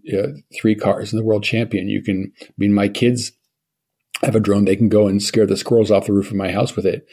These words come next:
Um, and, and it's anybody with basically, like, a, a thousand dollars or something, uh, can, can get a, an aerial photo now. Um, it doesn't mean they're getting good aerial photos, but they can, they can get something.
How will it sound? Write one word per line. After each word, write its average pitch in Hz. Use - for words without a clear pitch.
Um, 92
and, 104
and -
it's 98
anybody 104
with 92
basically, 101
like, 98
a, 127
a -
thousand 98
dollars 98
or 107
something, -
uh, 98
can, 104
can 98
get 98
a, -
an 104
aerial 98
photo 110
now. 92
Um, 95
it 104
doesn't 113
mean 104
they're 101
getting 107
good 117
aerial 90
photos, 85
but 90
they 101
can, 90
they 98
can 98
get 98
something. -